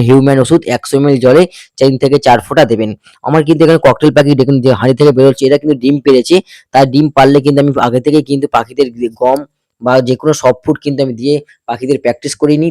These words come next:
তৈরি করে নিই। তারপর হঠাৎ কি হয়, যখন বাচ্চা ফুটলো আপনারা কোনো আগে গম দিতেন না বা বাচ্চা ফোটার পরেই গম দিচ্ছেন, সেই গমটা কিন্তু ভালোভাবে না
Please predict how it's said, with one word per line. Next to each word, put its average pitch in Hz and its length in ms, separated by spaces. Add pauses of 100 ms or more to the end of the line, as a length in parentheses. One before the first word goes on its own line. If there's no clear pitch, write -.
তৈরি 131 220
করে 143 220
নিই। 170 140 (260)
তারপর 127 380 (420)
হঠাৎ 156 260
কি - 120
হয়, 147 140
যখন 135 220 (100)
বাচ্চা 131 260
ফুটলো 139 300
আপনারা 131 260
কোনো 135 220
আগে 120 260
গম 120 260
দিতেন 123 260
না 117 140 (340)
বা 127 120
বাচ্চা 127 340
ফোটার 135 280
পরেই 147 220
গম 123 300
দিচ্ছেন, 139 320 (260)
সেই 147 160
গমটা 143 320
কিন্তু 160 200
ভালোভাবে 135 380
না 135 160